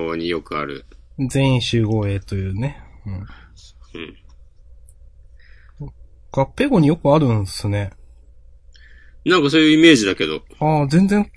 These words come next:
Speaker 2: 考えたことなかった。ああ、そうかもな。うーん。
Speaker 1: うん。
Speaker 2: なるほど。クエストへとい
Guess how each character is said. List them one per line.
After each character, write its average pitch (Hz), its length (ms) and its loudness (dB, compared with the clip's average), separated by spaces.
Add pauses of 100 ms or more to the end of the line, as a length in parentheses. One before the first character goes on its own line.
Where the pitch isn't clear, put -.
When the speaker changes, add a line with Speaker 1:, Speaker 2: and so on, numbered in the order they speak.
(140)
Speaker 2:
考 196 340 -2
え 190 60 -6
た 139 140 -4
こ 120 120 -4
と 113 120 -6
な 113 100 -2
か 110 120 -6
っ 101 60 -10 (340)
た。 104 80 -10
あ 139 420 -8
あ、 135 40 -8
そ - 320 -6
う 160 60 -4
か 123 140 -8
も 90 320 -6
な。 - 0 -
う 113 340 -8
ー - 0 -
ん。 117 480 -4 (200)
Speaker 1:
う 117 40 -4
ん。 98 160 -4 (3000)
Speaker 2:
な 139 100 0
る 135 60 0
ほ 123 140 -6
ど。 104 200 -6 (2250)
ク 123 240 -6
エ 131 80 -2
ス - 300 -10
ト 123 240 -2
へ 110 160 -4 (460)
と 107 120 -10
い 104 100 -6